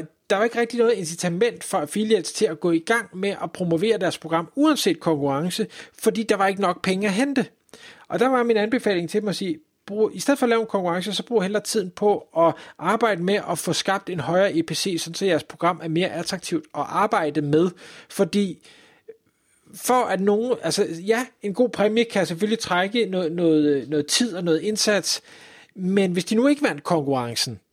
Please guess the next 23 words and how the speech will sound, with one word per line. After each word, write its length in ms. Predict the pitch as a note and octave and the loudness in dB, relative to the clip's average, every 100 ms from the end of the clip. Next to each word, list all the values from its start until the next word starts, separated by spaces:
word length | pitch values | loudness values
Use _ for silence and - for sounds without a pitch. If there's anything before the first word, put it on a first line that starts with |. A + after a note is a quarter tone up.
| - _ _ _ _ - | -20 _ _ _ _ -8
så 180 | - G#3+ | 0 0
skal 240 | - A3+ | 2 0
de 160 | F#3+ E3 | 0 0
samtidig 640 | - G3+ A#3+ - A#3 G3+ B2 | 2 2 0 0 0 2 0
have 100 | F3 | -2
tjent 380 | - G#3+ D#3 | 0 0 0
nogle 200 | F3+ C#3 | -4 -4
penge, 360 | - D#3 D#3 F#3+ - - | 0 2 2 -2 -6 -6
og 160 | E3+ | -4
det 120 | F#3 | 0
gør 160 | - G3+ | 0 0
de 140 | G3+ | 0
ikke, 240 | G3+ F3+ - - | -4 -4 -6 -12
så 180 | - G3 | -2 2
længe 300 | E3 D#3 G3 | 4 2 2
at 80 | F3+ | -4
jeres 200 | D3+ E3 | -2 -2
E 80 | D#3 | -2
P 80 | |
C 240 | D3 F3+ E3 | -2 -2 -2
er 80 | C#3+ | -2
så 140 | - | 0
lav. 180 | D3 A#2 | 0 -2